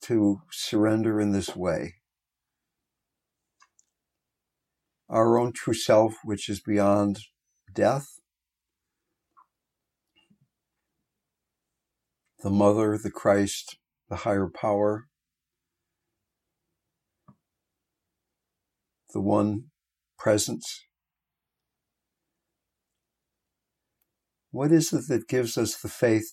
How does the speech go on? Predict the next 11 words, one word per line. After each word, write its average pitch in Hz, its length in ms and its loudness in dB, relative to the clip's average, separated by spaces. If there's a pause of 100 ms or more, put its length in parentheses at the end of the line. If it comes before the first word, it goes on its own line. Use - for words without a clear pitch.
(100)
to 101 400 2 (1700)
deepen 117 500 -4
this - 400 -4 (440)
surrender 101 800 0
into 95 600 -2 (760)
the - 120 -2
uncertainty 101 720 -2
of 85 100 -4
the 95 80 -2
next 92 300 -4
moment? 85 480 -6